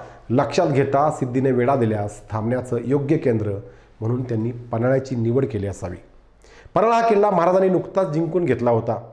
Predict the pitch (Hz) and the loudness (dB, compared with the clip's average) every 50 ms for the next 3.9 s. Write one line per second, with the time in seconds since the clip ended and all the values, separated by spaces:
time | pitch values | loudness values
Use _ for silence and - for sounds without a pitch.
0 | - - _ - 107 113 110 104 110 120 117 120 - 147 131 107 98 - 143 170 | -20 -20 _ -12 -10 -8 -6 -4 -4 -4 -4 -4 -4 -6 -6 -2 0 2 2 2
1 | 180 147 139 127 120 113 110 - - - - - _ - 113 117 104 95 - 127 | 2 2 2 2 2 0 -2 -6 -12 -18 -20 -20 _ -8 -6 -6 -4 -2 -2 -2
2 | 127 143 151 139 117 113 113 123 127 117 110 95 104 113 113 98 90 - - - | 0 -2 -2 -2 -2 -4 -4 -6 -8 -8 -8 -8 -6 -6 -6 -8 -10 -14 -18 -20
3 | _ _ _ _ _ - 107 107 104 - 139 127 - 110 104 - 110 113 | _ _ _ _ _ -12 -12 -12 -10 -8 -10 -8 -8 -10 -12 -12 -14 -18